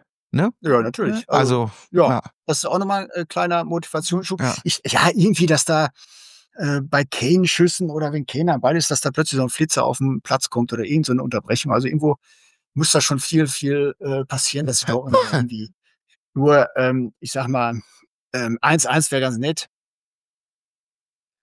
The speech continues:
Speaker 1: Und alles, was, alles andere ist Bonus für mich. Also,
Speaker 2: Ja.
Speaker 1: wenn sie da auch nochmal spontan gewinnen. Wie gesagt, offenes Visier, da weiß man nicht, was mit Dortmund passiert. Also,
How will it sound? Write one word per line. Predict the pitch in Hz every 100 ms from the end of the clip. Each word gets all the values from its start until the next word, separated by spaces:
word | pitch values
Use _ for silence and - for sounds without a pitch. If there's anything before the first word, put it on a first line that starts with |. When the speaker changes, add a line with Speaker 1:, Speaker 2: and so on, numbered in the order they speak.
| _ _ -
Speaker 1:
Und | 135 135 143 -
alles, | 139 160 -
was, | 135 131 -
alles | - 143 -
andere | - 135 127
ist | 104
Bonus | 95 131 120
für | - 104
mich. | 95 98 92
Also, | 95 82 92 98 - - -
Speaker 2:
Ja. | 143 - - _ _ -
Speaker 1:
wenn | 110
sie | 117
da | 120
auch | 120
nochmal | 131 123 113
spontan | - 127 127 131
gewinnen. | 113 139 160
Wie | 170
gesagt, | 196 208
offenes | 151 165 175
Visier, | 135 117 175
da | 190
weiß | 165
man | 175 180
nicht, | 180
was | 120
mit | 113
Dortmund | 107 107 110
passiert. | 104 110 -
Also, | 110 120